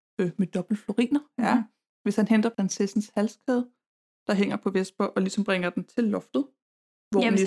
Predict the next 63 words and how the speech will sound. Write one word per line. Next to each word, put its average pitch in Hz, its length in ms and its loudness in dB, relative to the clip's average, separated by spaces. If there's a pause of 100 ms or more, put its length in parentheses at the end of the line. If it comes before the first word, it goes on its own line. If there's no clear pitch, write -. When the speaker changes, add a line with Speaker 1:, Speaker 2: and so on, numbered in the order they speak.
Speaker 1:
nisserne 220 40 4
Speaker 2:
lægger 202 180 4
den 196 120 0
op, 208 280 0 (240)
så, 202 260 0
øh, 185 300 0
Mia 190 160 -2
Maja 185 220 0
kan 190 120 -6
finde 185 280 -4
den. 190 80 -6
Speaker 1:
Ja, 190 160 2
der 214 60 2
hvor 190 120 2
nisserne 190 320 0
plejer - 200 -6
at - 60 -10
få - 80 -6
mad. 208 180 0 (160)
Og 208 80 -2
så 233 80 4
lige 220 140 6
vedlægger 220 380 6
et 196 80 -2
brev, 196 280 0
som 196 220 -2
Valentin 180 340 -2
skriver. - 300 -4 (220)
Mia 208 240 4
Maja 196 180 2
finder 262 280 2
jo 240 60 0
så 185 100 -4
heldigvis 185 360 -4
brevet - 260 -4 (420)
og 208 120 2
halskæden. 185 380 -2
Og 160 60 -12 (160)
Speaker 2:
Og 214 60 -12
i - 20 -20 (120)
Speaker 1:
tager 190 60 4
Speaker 2:
brevet, 247 280 2
der 247 60 -2
står 240 160 -2
der, 226 60 2
"Forglem 214 300 0
mig 208 140 2
ej." 190 300 2
Speaker 1:
Ja. 208 120 0 (180)
Speaker 2:
Der 233 80 0
står 226 200 0
nemlig 220 260 2
ikke, 233 420 -2 (220)
"Kærligheden 214 460 2
Valentin" 208 380 2
Speaker 1:
Nej. 202 160 0
Speaker 2:
eller 202 120 2
andet. 190 320 0 (360)
Der 208 60 -2
står 226 300 0
bare, 208 480 4 (360)
"Something, 208 240 -2
something, 277 320 0